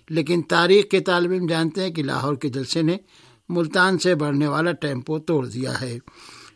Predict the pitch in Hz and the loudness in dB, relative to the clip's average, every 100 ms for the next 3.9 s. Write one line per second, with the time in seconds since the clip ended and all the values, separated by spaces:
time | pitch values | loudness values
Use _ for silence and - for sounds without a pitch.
0 | _ - 170 170 185 202 180 180 185 139 | _ 4 8 8 6 4 2 4 4 2
1 | 127 147 165 165 185 185 180 147 127 131 | 0 2 2 4 4 4 2 0 0 -2
2 | 131 - 135 147 - 156 160 165 _ _ | -4 -4 -2 -2 -2 -2 -2 -6 _ _
3 | _ - - 135 120 - 147 143 | _ -8 -4 -4 -4 -4 -2 -2